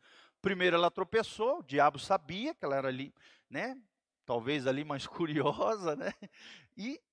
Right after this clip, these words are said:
lesou ali, fez a mulher tropeçar, errar, e ela foi e levou o homem também a tropeçar.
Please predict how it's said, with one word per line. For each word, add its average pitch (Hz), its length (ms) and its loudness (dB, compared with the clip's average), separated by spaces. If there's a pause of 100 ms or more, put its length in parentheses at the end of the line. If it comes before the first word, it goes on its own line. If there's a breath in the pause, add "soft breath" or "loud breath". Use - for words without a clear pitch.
(480)
lesou 190 600 4
ali, 226 180 2
fez 254 280 2
a 262 60 12
mulher 233 400 8
tropeçar, 240 840 4
errar, 233 440 8
e 262 180 4
ela 311 240 12
foi 330 360 4
e 415 60 0
levou 320 440 6
o 392 80 4
homem 320 300 2
também 285 280 -6
a 269 60 -10
tropeçar. 311 600 -8